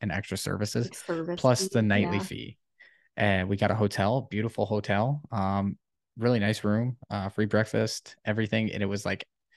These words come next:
Speaker 1: cheap. And there was, like, ten dollars in
Speaker 2: Yeah.
Speaker 1: extra fees and we got to bring the dog, uh, 'cause it was dog friendly. So, um, one pro tip,
Speaker 2: All good
Speaker 1: use,
Speaker 2: points. <laughs>
Speaker 1: yeah, hotels have come back around. Oh, and,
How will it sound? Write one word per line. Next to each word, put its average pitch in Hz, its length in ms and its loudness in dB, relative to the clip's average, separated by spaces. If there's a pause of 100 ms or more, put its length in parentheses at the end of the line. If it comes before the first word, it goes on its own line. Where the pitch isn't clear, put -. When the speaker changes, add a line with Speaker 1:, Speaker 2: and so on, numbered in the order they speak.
(340)
Speaker 1:
cheap. 90 320 -6 (580)
And 104 200 4
there 104 60 4
was, 104 120 2
like, 101 180 2
ten 110 220 2
dollars 98 500 0
in 98 140 0
Speaker 2:
Yeah. - 60 -2
Speaker 1:
extra - 240 -4
fees 95 380 -2
and 110 180 2
we 107 60 2
got 104 160 2
to 92 60 -2
bring 98 180 2
the 95 80 0
dog, 92 380 -2 (220)
uh, - 140 -6
'cause - 200 -10
it 98 60 -4
was 98 100 -8
dog 92 240 -2
friendly. - 380 -8
So, - 340 -4 (1000)
um, 98 440 2 (240)
one 123 220 6
pro 127 160 6
tip, 117 200 4
Speaker 2:
All 98 140 4
good 92 200 -4
Speaker 1:
use, 104 100 -4
Speaker 2:
points. 104 300 -8 (140)
<laughs> - 140 -18
Speaker 1:
yeah, - 180 2
hotels 131 460 6
have 117 160 2
come 117 220 2
back 98 220 0
around. 95 260 0
Oh, 170 240 6
and, 147 440 -2